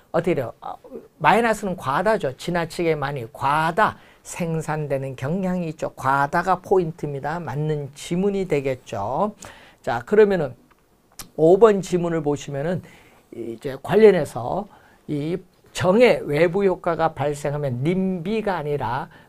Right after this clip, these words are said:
please in my 프로냐도, 내가 살고 있는 지역 사회에 공공 편익시설이 들어오는 것은 좋다. 핀피 현상을 발생시키죠. 공공재의 공급을 사적 시장에 맡기면은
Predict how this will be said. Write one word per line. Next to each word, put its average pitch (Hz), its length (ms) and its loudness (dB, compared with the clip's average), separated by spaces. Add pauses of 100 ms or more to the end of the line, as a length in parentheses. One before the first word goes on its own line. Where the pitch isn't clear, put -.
(160)
please 226 800 -2 (420)
in 180 340 -2
my 165 360 0
프로냐도, 147 560 -2
내가 190 400 4
살고 190 420 -2
있는 180 200 -4
지역 160 420 -4
사회에 180 840 -2 (280)
공공 160 540 0
편익시설이 196 840 -2
들어오는 151 300 2
것은 139 260 -4
좋다. - 480 -8
핀피 208 640 -6
현상을 143 480 -4
발생시키죠. 123 960 -8 (420)
공공재의 220 760 4
공급을 170 540 -2
사적 - 540 -6
시장에 165 420 -4
맡기면은 147 680 -4